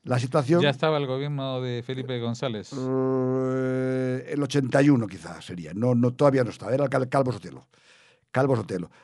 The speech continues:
Speaker 1: Al cesar Suárez, y en medio del problema, mm, del asalto al Congreso, hubo un periodo de Calvo Sotelo. Hasta, hasta octubre del, del ochenta y dos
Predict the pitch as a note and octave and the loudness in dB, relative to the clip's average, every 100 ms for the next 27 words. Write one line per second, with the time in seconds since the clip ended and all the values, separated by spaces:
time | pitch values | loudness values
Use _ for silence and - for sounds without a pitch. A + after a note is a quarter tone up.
0 | _ A2+ A#2+ A#2+ A#2 G#2+ B2+ A#2+ A2+ A#2+ | _ 2 4 6 4 -2 -4 -2 -2 -2
1 | A#2+ D#3 B2+ D#3+ C3 C#3+ - _ _ _ | 2 2 6 6 8 4 -4 _ _ _
2 | _ _ _ _ _ _ C#3+ A#2+ A2 C#3 | _ _ _ _ _ _ 0 0 4 4
3 | B2+ A2+ G#2+ - G#2+ A2+ B2+ B2 B2 - | 6 4 0 -2 2 4 6 6 4 0
4 | - A2 G#2+ G2+ G#2+ G#2 B2+ B2 A#2 G#2+ | -10 -8 -6 -4 -4 0 0 0 -2 0
5 | A2+ C3 B2 A#2+ - - _ _ _ _ | 4 4 4 -2 -6 -12 _ _ _ _
6 | _ - B2+ C3 C3+ - D3 C3+ C3+ C3+ | _ 2 6 8 6 4 -2 0 2 2
7 | C3 B2+ A#2+ A#2+ C3+ B2 A#2 G#2+ G2+ G2+ | 2 2 2 4 4 2 0 -4 -6 -6
8 | - B2+ G#2 - - G2 - - G#2+ G2 | -2 0 -2 -6 -10 -12 -12 -14 -12 -6
9 | - C3+ C3+ C3 B2+ B2 A#2 A#2+ A#2+ B2+ | 0 2 4 4 2 0 0 0 0 -4
10 | A#2+ C3 D3 C#3 | -2 2 2 2